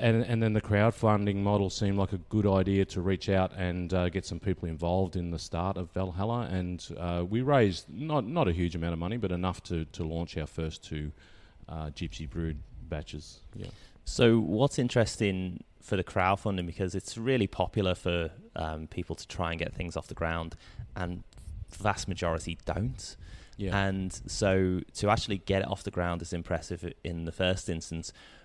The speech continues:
Speaker 2: but the spin-off for crowdfunding and the benefit is that you all of a sudden have all these people with vested interest,
Speaker 1: Yep.
Speaker 2: and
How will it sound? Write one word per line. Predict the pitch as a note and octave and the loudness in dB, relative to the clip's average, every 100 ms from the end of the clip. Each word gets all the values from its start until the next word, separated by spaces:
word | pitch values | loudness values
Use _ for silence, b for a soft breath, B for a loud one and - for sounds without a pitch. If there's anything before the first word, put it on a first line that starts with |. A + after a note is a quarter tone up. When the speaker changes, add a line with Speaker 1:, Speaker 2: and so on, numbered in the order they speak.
| B | B
Speaker 2:
but | A2 - - | -8 -6 0
the | G#2+ G2 G2 - | 2 2 0 -2
spin-off | - - C3 E3 A#2+ - | -6 2 4 4 2 -2
for | - G2 | -4 -2
crowdfunding | G2 F#2 F2+ F#2+ F2+ F2 | 2 2 0 -2 -2 -2
and | E2+ | -4
the | |
benefit | - G2 A#2+ - E2+ - | 0 0 2 0 -2 -2
is | - F2+ | -6 -4
that | G2 - | -4 -2
you | G2 F#2+ F#2 F2+ | 0 0 0 -2
all | G2+ A#2+ | 0 0
of | A#2 | 0
a | |
sudden | - G#2 G2+ | 0 -2 -2
have | F#2 F2+ E2+ - - | 0 0 -2 -10 -6
all | G2+ F#2 | 0 2
these | F#2 E2+ | 0 -2
people | - F2 F2+ E2+ | -4 -2 -2 0
with | E2+ | -2
vested | F#2+ F2+ - F2+ | 0 -2 -4 -4
interest, | F2+ - F2+ E2+ - | -2 2 0 0 -4
Speaker 1:
Yep. | A2+ G#2+ | -2 0
Speaker 2:
and | F#2 F#2 F#2 | 0 -2 -4